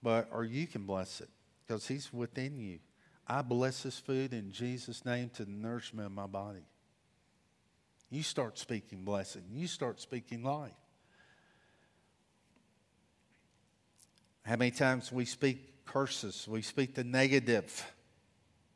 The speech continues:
We're speaking things that we don't need to be saying. In the kingdom of God, there's no such thing as free speech.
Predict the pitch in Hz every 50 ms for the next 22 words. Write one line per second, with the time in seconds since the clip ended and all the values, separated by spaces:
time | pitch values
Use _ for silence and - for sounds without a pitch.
0 | _ _ _ - 117 113 - - - 139 127 131 139 123 113 - 131 131 127 127
1 | 123 117 107 - - 113 104 101 95 - - - - - - _ - - - -
2 | - - - _ _ _ _ _ _ _ _ _ _ _ - 120 110 120 113 110
3 | 107 110 110 107 101 95 95 101 98 - - - 120 110 107 98 87 82 80 -
4 | - _ _ _ _ _ _ _ _ _ _ _ _ _ _ _ _ _ _ _
5 | _ _ _ _ _ _ _ _ _ _ _ _ _ _ _ _ _ _ _ _
6 | _ _ _ _ _ _ _ _ - - - - 131 127 117 113 107 - - 147
7 | 147 135 127 117 110 107 101 104 117 117 120 113 110 101 104 101 - - 120 110
8 | 107 - - 120 107 - - - 123 113 107 95 95 87 - - - _ _ _
9 | _ - - 104 101 92 - - - 113 101 90 92 - - - -